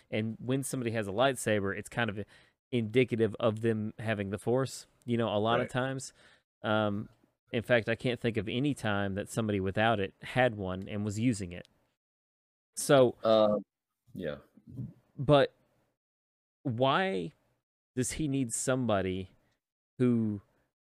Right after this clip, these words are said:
Speaker 1: has, like, the midichlorians in their blood if he has it himself? Which kinda makes me wonder,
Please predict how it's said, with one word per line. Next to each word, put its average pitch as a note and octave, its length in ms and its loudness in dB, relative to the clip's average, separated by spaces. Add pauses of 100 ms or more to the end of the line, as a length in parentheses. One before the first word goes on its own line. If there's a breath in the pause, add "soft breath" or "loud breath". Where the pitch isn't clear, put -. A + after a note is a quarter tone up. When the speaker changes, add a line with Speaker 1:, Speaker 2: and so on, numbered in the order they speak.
(580)
Speaker 1:
has, B2 240 -2
like, A#2+ 140 0
the A#2 80 0
midichlorians A2 960 0
in A2+ 220 -4
their G2+ 140 0
blood G2+ 600 2 (840)
if A#2+ 180 2
he A2 160 -2
has G#2 280 0
it G2 60 -4
himself? G#2+ 480 2
Which A2 180 0
kinda B2+ 240 4
makes A#2 300 2
me A#2 80 2
wonder, G2+ 480 0